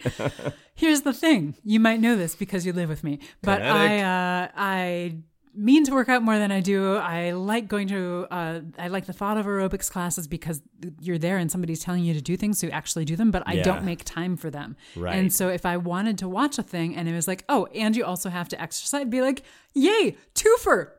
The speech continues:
Speaker 2: bonus." I'd be so excited. My hands are so gesturing right now.
Speaker 1: Yes.
Speaker 2: You can hear it in my voice.
Speaker 1: So, but, but if that was, let me ask it this way. If it, that was the price of most television shows, you would pay it more for Outlander.
Speaker 2: Oh,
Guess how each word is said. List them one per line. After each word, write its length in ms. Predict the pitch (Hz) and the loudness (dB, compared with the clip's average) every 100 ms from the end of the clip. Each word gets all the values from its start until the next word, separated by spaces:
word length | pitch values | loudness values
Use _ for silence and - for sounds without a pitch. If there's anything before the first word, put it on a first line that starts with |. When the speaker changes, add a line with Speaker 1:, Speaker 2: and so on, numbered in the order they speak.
| - | 4
Speaker 2:
bonus." 540 | 415 403 285 262 - - _ | 6 6 2 0 -4 -6 _
I'd 120 | 214 226 | -4 -2
be 80 | |
so 160 | 254 254 | 2 2
excited. 280 | 233 254 185 | 2 2 2
My 140 | 190 | 0
hands 220 | 196 202 | 0 0
are 80 | 185 | -2
so 180 | 165 175 | -2 -2
gesturing 400 | 160 147 - 151 | -4 -8 -10 -6
right 140 | 151 226 | -2 0
now. 60 | |
Speaker 1:
Yes. 120 | 170 185 | -2 -4
Speaker 2:
You 40 | |
can 120 | 185 | -4
hear 140 | 165 160 | -4 -4
it 40 | |
in 60 | 175 | -6
my 100 | 175 | -8
voice. 320 | - - - - - - _ - _ _ _ - | -12 -14 -14 -18 -20 -20 _ -20 _ _ _ -6
Speaker 1:
So, 320 | 139 160 - _ _ | -2 -2 -4 _ _
but, 320 | 151 156 135 151 | -2 0 0 -4
but 100 | 165 | -2
if 260 | 180 185 | -2 0
that 220 | 208 - 170 | 0 0 0
was, 420 | 151 143 139 - | 4 4 4 0
let 100 | 143 143 | 0 4
me 80 | 139 | 4
ask 120 | - | 2
it 20 | 107 | -4
this 160 | 104 | -4
way. 120 | 78 78 | -4 -6
If 120 | 98 | -2
it, 140 | 131 120 | -2 0
that 140 | 143 | -2
was 120 | 139 | -2
the 80 | 127 | -6
price 260 | - 123 110 | -4 -4 -4
of 100 | 87 | -4
most 380 | 104 120 117 - | 0 0 0 0
television 420 | 98 90 82 80 | -2 -2 -6 -10
shows, 460 | - 73 71 - - 67 | -10 -12 -14 -16 -20 -14
you 220 | 120 131 | -2 2
would 120 | 147 | 2
pay 120 | 131 123 | 2 0
it 80 | 104 | 0
more 280 | 110 110 | 0 0
for 160 | 101 92 | 0 -2
Outlander. 540 | 80 71 69 - - - - | -4 -6 -14 -20 -18 -10 -2
Speaker 2:
Oh, 420 | 226 233 170 143 | 0 0 -2 -8